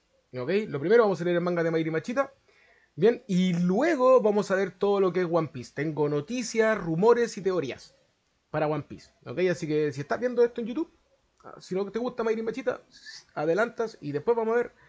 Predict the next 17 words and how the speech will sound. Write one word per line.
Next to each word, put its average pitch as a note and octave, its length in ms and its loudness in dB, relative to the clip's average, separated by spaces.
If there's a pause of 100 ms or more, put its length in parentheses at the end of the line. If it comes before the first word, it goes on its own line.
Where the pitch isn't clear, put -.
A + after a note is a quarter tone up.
(420)
lo D3 160 0
que D3+ 100 -2
son E3+ 180 0
One E3 160 0
Piece G3 200 -4
noticias, G#3+ 400 0
One D#3 200 -4
Piece - 200 -10
rumores A#3 640 0
y A3+ 280 -8 (200)
One E3+ 260 -2 (140)
Piece F3+ 280 -6 (140)
teorías. D3 720 0 (480)
¿Ok? D#3 180 -4 (360)
Eh, D#3+ 720 4
esta F3+ 260 2
breve, A3 300 4